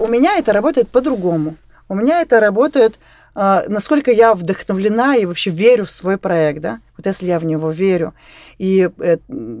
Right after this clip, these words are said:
там понимаю, что я просто хочу сама его делать, он мне приносит удовольствие – в моём случае,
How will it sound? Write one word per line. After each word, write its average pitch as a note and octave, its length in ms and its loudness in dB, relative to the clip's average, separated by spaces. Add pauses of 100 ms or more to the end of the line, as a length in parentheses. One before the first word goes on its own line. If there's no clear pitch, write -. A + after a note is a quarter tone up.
(240)
там F3 160 0
понимаю, G3 520 0
что F#3 220 -4
я F#3 300 0
просто G3 460 -4 (220)
хочу A#3 400 -2
сама G3+ 320 2
его F3+ 160 0
делать, F#3 340 -2
он G3 80 0
мне F#3+ 100 0
приносит F#3 440 -4
удовольствие – F#3 680 -2 (520)
в F3 340 -8
моём A#3 260 2
случае, A3 480 0